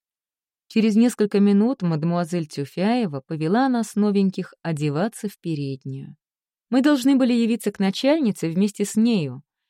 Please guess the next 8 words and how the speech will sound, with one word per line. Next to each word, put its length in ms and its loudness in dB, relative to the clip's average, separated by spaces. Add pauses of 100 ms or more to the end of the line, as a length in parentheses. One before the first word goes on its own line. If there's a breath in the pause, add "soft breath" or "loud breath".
(220)
и 380 0 (260 soft breath)
отправились 600 0
по 100 -6
бесконечным 760 0
холодным 760 0
и 160 -8
длинным 600 0
коридорам. 800 -2